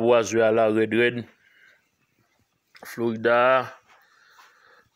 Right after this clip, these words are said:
Nou pa vin fè twòp bagay, nou pa vin bezwen pitit sanble a papa. Euh, ki sa n ap pote la, definitivman. E, n ap vin avèk yon grenn bagay pou nou. Ok?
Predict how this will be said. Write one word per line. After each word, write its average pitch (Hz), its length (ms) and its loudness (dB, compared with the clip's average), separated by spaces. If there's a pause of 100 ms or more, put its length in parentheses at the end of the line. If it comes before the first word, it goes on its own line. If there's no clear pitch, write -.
Nou - 100 -18
pa 123 160 -2
vin 135 160 -8
fè 147 160 -2
twòp 117 240 -2
bagay, 117 400 0
nou 117 160 -6
pa 135 160 2
vin 131 200 -4
bezwen 123 280 -6
pitit - 320 -8
sanble 123 320 0
a 113 80 -2
papa. 120 300 0 (1040)
Euh, 113 400 0
ki 131 160 -10
sa 127 160 -2
n 113 80 0
ap 113 80 -16
pote 120 240 -4
la, 120 460 0 (180)
definitivman. 120 880 -6 (960)
E, 110 480 -2 (720)
n 120 80 -2
ap 127 80 -6
vin 139 160 -2
avèk 135 160 0
yon 127 160 -4
grenn 120 220 -4
bagay 117 180 0
pou 123 140 -6
nou. 139 180 -4 (560)
Ok? 120 160 -10